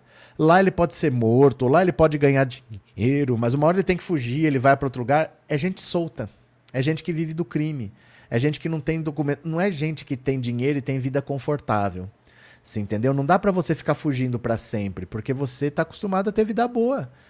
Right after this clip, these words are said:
você quer usar o dinheiro que você usou, ele vai largar todo o dinheiro aqui e vai sumir? Porque se alguém fizer uma transferência pra ele, vão achar. Como é que vai fazer isso?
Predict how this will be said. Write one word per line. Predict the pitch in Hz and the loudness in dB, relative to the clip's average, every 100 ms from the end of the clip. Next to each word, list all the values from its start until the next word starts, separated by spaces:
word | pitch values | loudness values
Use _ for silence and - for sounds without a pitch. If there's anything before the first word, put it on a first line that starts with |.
| - - | -20 -6
você | 147 | -4
quer | - 202 | -2 -2
usar | 240 160 247 | 0 2 2
o | |
dinheiro | 294 214 151 123 | 2 0 0 0
que | 123 | -2
você | 123 123 | -4 -2
usou, | 120 110 117 | -2 0 2
ele | 135 | 2
vai | 151 196 | 2 2
largar | 165 165 | 4 2
todo | 165 165 | 2 0
o | 147 | -2
dinheiro | 135 151 139 | -2 0 0
aqui | 123 170 | 0 -2
e | |
vai | 135 127 | -2 -2
sumir? | - - - 120 165 277 - _ _ _ _ _ _ _ - - _ | -6 -14 -6 -4 -4 -4 -10 _ _ _ _ _ _ _ -20 -20 _
Porque | 143 180 | -6 -4
se | 175 | 0
alguém | 175 147 226 | 0 0 -2
fizer | 247 160 156 | -2 2 2
uma | 143 | 2
transferência | 135 131 127 120 123 120 | 0 -2 0 0 0 -2
pra | 117 127 | -2 0
ele, | 233 | 0
vão | 165 190 | -4 -4
achar. | 247 - 113 104 _ _ _ _ _ _ _ _ _ _ _ | -6 -4 -4 -6 _ _ _ _ _ _ _ _ _ _ _
Como | - 320 | -8 -6
é | |
que | 233 | 0
vai | 156 | 0
fazer | 131 117 104 | 0 0 -2
isso? | 90 - - | -4 -10 -18